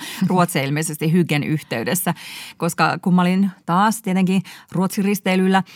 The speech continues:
viikon kohokohtana, niin, niin tota, Tukholmassa myytiin kaupungilla kyllä niinku villasukkaa ja, ja glögihetkiä hyggemainoksella. Et,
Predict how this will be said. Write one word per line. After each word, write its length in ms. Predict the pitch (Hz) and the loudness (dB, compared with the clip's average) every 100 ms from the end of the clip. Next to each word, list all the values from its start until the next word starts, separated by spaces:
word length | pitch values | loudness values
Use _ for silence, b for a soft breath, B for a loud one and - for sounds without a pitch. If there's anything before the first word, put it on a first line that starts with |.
| B B - | B B -2
viikon 320 | 180 190 190 | 0 2 2
kohokohtana, 760 | 175 208 196 185 190 - 180 160 | 2 4 4 4 2 2 2 4
niin, 260 | 160 - 175 | 2 2 0
niin 120 | 170 | 0
tota, 300 | 160 165 147 _ - | 0 2 2 _ 0
Tukholmassa 640 | 226 214 185 165 156 - | 0 4 4 4 2 0
myytiin 360 | 170 170 175 170 | 0 2 2 2
kaupungilla 500 | 185 180 160 143 147 | 2 2 0 0 -2
kyllä 220 | 160 156 | 0 0
niinku 320 | 156 156 151 - - - | 0 0 -4 -8 -14 -6
villasukkaa 640 | 165 175 170 160 - 156 151 | 0 0 0 -4 -2 0 4
ja, 240 | 151 - - | 2 0 -2
ja 180 | - 165 | -2 0
glögihetkiä 840 | 147 170 160 156 147 - 147 143 151 170 _ _ - - | 2 2 2 0 -2 -4 -2 -2 -2 -8 _ _ -8 0
hyggemainoksella. 1080 | 226 160 165 147 147 156 143 - - 170 214 B 180 B B B | 2 2 0 0 0 -2 -4 -6 -4 -2 -2 B -10 B B B
Et, 140 | 175 | -4